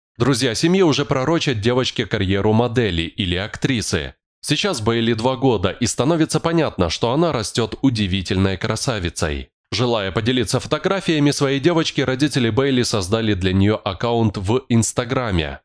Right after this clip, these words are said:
За несколько дней на него подписались множество людей.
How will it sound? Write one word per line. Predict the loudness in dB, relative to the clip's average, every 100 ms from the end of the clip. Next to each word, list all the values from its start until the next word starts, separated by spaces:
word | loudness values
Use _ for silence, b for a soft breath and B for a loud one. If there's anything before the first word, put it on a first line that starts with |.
| _ -2
За | 2
несколько | 2 2 -2 -2 -2
дней | 2 4
на | 4
него | 4 2 2
подписались | -2 -4 -2 0 0 0
множество | 4 4 2 -2 -2 2
людей. | 2 2 0 -2 -6